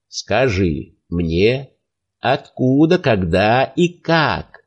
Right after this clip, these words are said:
попали к тебе эти драгоценности?» «Почтенный купец», ответил Агабек,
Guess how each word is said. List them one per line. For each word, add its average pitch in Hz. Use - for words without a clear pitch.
попали 92
к -
тебе 123
эти 95
драгоценности?» 110
«Почтенный 104
купец», -
ответил 92
Агабек, 90